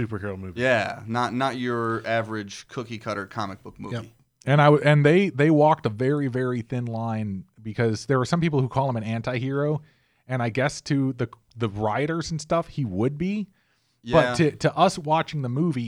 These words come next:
Speaker 3: it's not. It's, it's, it's definitely, like, tragic on our part, because we, we feel for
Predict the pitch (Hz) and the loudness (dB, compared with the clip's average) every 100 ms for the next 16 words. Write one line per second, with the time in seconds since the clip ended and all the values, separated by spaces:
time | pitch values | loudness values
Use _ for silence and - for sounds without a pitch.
0 | 117 113 107 120 131 - - - 131 - | -4 -6 -4 -4 -4 -6 -12 -4 -4 -4
1 | - - _ 139 127 - - - _ _ | -14 -18 _ -2 -2 -6 -14 -18 _ _
2 | _ _ _ _ 135 123 - - 120 110 | _ _ _ _ -8 -8 -8 -12 -14 -4
3 | 165 185 180 156 139 127 120 110 107 _ | -4 -2 -4 -4 -2 -4 -6 -6 -8 _
4 | - 147 160 139 127 117 110 160 202 147 | -8 -6 -4 -6 -6 -6 -2 -2 0 -2
5 | 107 107 117 120 127 165 180 175 117 185 | -4 -4 -4 -2 -2 -2 0 -4 -2 0
6 | 220 - 196 170 - 143 139 131 | 0 2 2 2 0 -2 0 -2